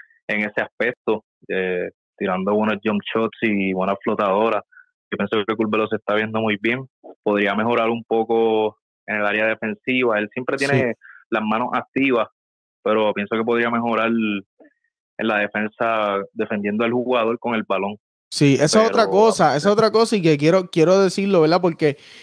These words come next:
Speaker 2: eh, no solamente siempre vamos a estar diciendo todas las cosas buenas que hace un jugador, hay algo que hay que denotar de, de Curbelo y es que, pues, realmente los otros equipos lo están utilizando como mismatch, eh, como un, como un, un, una, una, una desventaja ahí,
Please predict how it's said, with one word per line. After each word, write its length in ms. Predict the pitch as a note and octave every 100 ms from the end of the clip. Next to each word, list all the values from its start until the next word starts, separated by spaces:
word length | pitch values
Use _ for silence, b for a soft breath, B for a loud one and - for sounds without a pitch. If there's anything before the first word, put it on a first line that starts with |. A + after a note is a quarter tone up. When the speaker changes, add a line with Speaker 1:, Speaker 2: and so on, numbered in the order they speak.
| B
Speaker 2:
eh, 260 | D3+ D3+ D3
no 200 | D3 D3
solamente 560 | D#3+ F3+ F3+ F#3 F3+ F3+
siempre 320 | F#3 F3+ E3+
vamos 220 | E3 E3
a 20 |
estar 340 | E3 F3+ E3+ E3
diciendo 560 | D#3 D3+ D#3 D3 E3+
todas 140 | E3 D#3+
las 60 |
cosas 220 | E3 E3+
buenas 200 | D#3+ E3+
que 80 | E3+
hace 100 | D#3+
un 80 | E3+
jugador, 460 | E3 D#3 D3+ D#3+ D3
hay 180 | C#3+
algo 260 | D#3 F3 F3+
que 60 | F3
hay 120 | F3+
que 120 | F#3
denotar 400 | F3+ E3+ E3 E3+
de, 340 | F3 F3 E3+
de 100 | E3 E3
Curbelo 480 | E3 D#3 F3 F#3+
y 80 | E3+
es 80 | D3+
que, 120 | -
pues, 160 | D#3+ D3+
realmente 380 | D3+ D#3+ E3+ E3
los 120 | D#3+
otros 180 | D#3 D#3+
equipos 200 | D3+ D#3+
lo 60 |
están 180 | C#3+ D3
utilizando 480 | D3+ D#3 C#3+ D#3+ D#3+
como 160 | D3+
mismatch, 500 | D3 C#3 B2 A2 - - _ _ - b
eh, 80 | C3
como 200 | B2+ B2+
un, 120 | C3+
como 180 | C3 C3+
un, 400 | C#3 D3 D3+ D3+
un, 400 | - D3+ D3+ D#3
una, 320 | D3+ E3 D#3+ -
una, 840 | D3+ D#3+ E3 D#3+ D3 C#3 A#2+ B2+ _ _ -
una 200 | D3 E3
desventaja 720 | D#3+ D#3+ D3 - D3+ D3 C#3+
ahí, 200 | C3